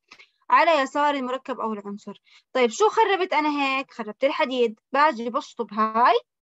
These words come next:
وبحط أربعة عشان يصير الحديد هون اف اي تساوي أربعة والأكسجين تساوي ستة.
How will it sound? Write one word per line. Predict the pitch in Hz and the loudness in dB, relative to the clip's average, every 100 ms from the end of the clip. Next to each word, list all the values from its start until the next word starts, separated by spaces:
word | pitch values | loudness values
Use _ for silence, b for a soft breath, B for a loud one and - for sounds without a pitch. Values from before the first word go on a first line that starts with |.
| _ _ | _ _
وبحط | 226 254 320 339 - | -8 -2 0 0 -2
أربعة | 240 247 240 220 226 233 233 - _ _ | -2 0 -2 0 0 0 0 -6 _ _
عشان | 233 269 269 | -8 -4 -6
يصير | 254 302 | -6 -6
الحديد | 269 - 247 277 240 | -6 -6 -8 -8 -2
هون | 254 226 | 0 0
اف | - 240 240 _ | -2 -4 -4 _
اي | - 240 240 226 202 _ _ _ _ - | -10 -8 -8 -10 -12 _ _ _ _ -16
تساوي | 226 254 247 220 - | -6 0 0 0 -4
أربعة | 226 233 233 359 508 _ | -4 0 2 2 0 _
والأكسجين | 220 226 - 220 254 285 381 - _ _ _ _ _ _ _ | -14 -12 -12 -10 -6 -2 -2 -4 _ _ _ _ _ _ _
تساوي | 226 220 233 233 254 | -12 -6 -2 0 0
ستة. | 330 381 - 277 277 | -2 -6 -4 -6 -6